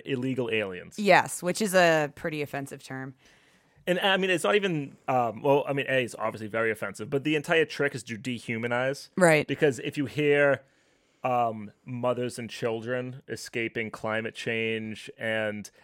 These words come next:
Speaker 1: economic and a political environment that we created through our foreign policy, you get a little bit more sympath-, sympathetic. When you hear illegal aliens are invading,
Speaker 2: <laughs>
Speaker 1: that kinda gets the blood pumping. So
Speaker 2: Man the cannons,
Speaker 1: yeah,
Speaker 2: illegal
Speaker 1: she,
Speaker 2: aliens.
Speaker 1: she slipped there.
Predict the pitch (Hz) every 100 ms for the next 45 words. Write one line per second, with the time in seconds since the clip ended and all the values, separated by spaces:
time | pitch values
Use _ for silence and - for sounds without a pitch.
0 | - 123 120 113 113 113 107 117 107 98
1 | 120 110 117 110 104 107 107 107 104 104
2 | 107 - 107 107 101 107 104 - 107 107
3 | - 104 110 - 113 113 _ - 135 135
4 | 123 120 120 127 110 104 - 113 110 110
5 | 135 - _ - 135 131 135 143 - 131
6 | 127 139 143 135 120 117 127 127 127 113
7 | 107 98 101 104 113 123 139 - 165 -
8 | 202 - 143 123 - 143 123 123 117 101
9 | 117 123 139 135 156 160 - 135 120 120
10 | 117 220 240 240 240 220 226 220 208 190
11 | 160 143 190 269 262 226 240 240 226 214
12 | 185 - 156 - 123 95